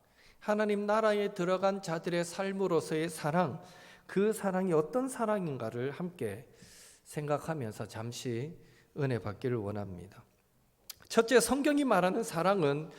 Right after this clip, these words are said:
하나님의 사랑이고 그 하나님의 사랑은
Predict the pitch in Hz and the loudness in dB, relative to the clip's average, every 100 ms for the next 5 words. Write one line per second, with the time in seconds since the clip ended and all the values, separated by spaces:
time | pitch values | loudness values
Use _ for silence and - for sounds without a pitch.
0 | - - - 277 277 233 196 196 185 190 | -20 -10 -4 2 4 4 4 2 2 0
1 | 190 190 175 202 254 285 - - - - | 2 2 2 6 6 6 -4 -16 -2 8
2 | 220 220 254 254 226 208 196 208 202 202 | 8 8 2 4 6 4 4 4 4 6
3 | 226 277 | 4 2